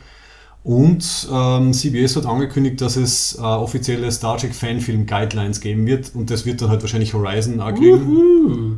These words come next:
Speaker 1: Äh, und Axanar muss halt dann noch schauen, ob sie jetzt irgendwas verändern müssen, äh, am Drehbuch oder ob sie anhand der Guidelines dabei bleiben können.
Speaker 2: Aber dann haben's dann schon eingeschissen, ne? Weil die haben einen extra Kickstarter vorbereitet für den zweiten Teil von, äh,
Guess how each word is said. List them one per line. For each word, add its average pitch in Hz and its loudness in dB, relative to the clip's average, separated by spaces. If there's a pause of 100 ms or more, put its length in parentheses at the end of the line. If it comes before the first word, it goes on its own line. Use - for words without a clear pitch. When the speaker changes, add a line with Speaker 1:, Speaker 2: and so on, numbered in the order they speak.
(140)
Speaker 1:
Äh, 113 0
und 113 -2
Axanar 117 -2
muss 117 -2
halt 120 -4
dann 113 0
noch 110 0
schauen, 107 0
ob 110 -4
sie 117 -4
jetzt 110 0
irgendwas 107 -2
verändern 110 0
müssen, 104 0 (120)
äh, 113 -8
am 104 -2
Drehbuch 110 -2
oder 107 -2
ob 101 -6
sie 110 -4
anhand 104 -4
der 104 -2
Guidelines 101 -6 (100)
dabei 104 -6
bleiben 98 -6
können. 95 -6
Speaker 2:
Aber 117 -2
dann 147 2
haben's 147 2
dann 151 4
schon 160 2
eingeschissen, 113 -2
ne? 131 0
Weil 135 2
die 127 0
haben 123 0
einen 127 0
extra - -2
Kickstarter 131 -2
vorbereitet 120 -2 (120)
für - -8
den 123 -4
zweiten 120 -2
Teil 123 0
von, 123 -2
äh, 113 0